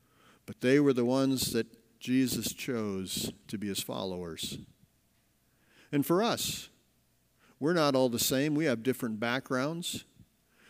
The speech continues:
We may have different passions. But we have a singular purpose. And that purpose is to honor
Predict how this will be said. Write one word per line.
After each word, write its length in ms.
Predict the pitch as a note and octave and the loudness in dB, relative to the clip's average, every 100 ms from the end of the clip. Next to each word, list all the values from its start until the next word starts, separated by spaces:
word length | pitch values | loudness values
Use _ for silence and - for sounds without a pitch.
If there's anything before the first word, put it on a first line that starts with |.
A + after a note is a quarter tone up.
| - _ | -20 _
We 120 | B2 | 0
may 160 | C3+ B2+ | 2 2
have 260 | A#2+ A2+ A2 | 0 -2 -2
different 380 | B2+ A#2+ G2+ | -2 -2 -6
passions. 960 | - - B2+ A#2 - D3+ F3+ - - - - - _ _ _ _ _ _ _ _ _ _ _ _ _ _ _ _ - - _ | -10 -8 -6 -4 -4 -2 -4 -6 -6 -10 -18 -20 _ _ _ _ _ _ _ _ _ _ _ _ _ _ _ _ -20 -20 _
But 120 | B2+ | 0
we 160 | B2+ C3+ | 2 4
have 180 | C#3+ B2 | 2 0
a 60 | |
singular 640 | - - D#3+ D3+ D3 C3 B2 | 0 0 0 0 2 2 -2
purpose. 680 | C#3+ C#3 - G#2 - - - - _ _ _ _ _ _ _ _ _ _ _ _ _ _ _ _ _ _ - - A#2 | -4 -8 -6 -8 -8 -8 -12 -20 _ _ _ _ _ _ _ _ _ _ _ _ _ _ _ _ _ _ -20 -12 -4
And 120 | A#2 | 0
that 220 | C3 - | 0 0
purpose 460 | D#3 D#3+ C3+ A#2 B2+ | -2 0 0 -2 -2
is 240 | A2+ - | -4 -2
to 200 | B2+ A#2+ - - - | 0 0 -2 -14 -10
honor 720 | B2 C3 C3+ B2+ A#2+ A2+ | -2 0 2 4 2 0